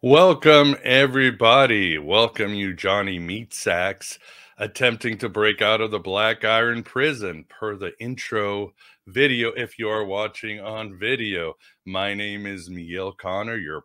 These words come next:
Pompatus of Gnosis. And so glad to see everybody, as I see already people lining in,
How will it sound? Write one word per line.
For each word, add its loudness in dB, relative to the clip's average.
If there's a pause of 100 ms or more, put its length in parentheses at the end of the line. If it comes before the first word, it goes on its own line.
Pompatus -14 (140)
of -8
Gnosis. -14 (420)
And -6
so -2
glad 2
to -6
see -4
everybody, 0
as -6
I -6
see -14
already -8
people -10
lining -2
in, -10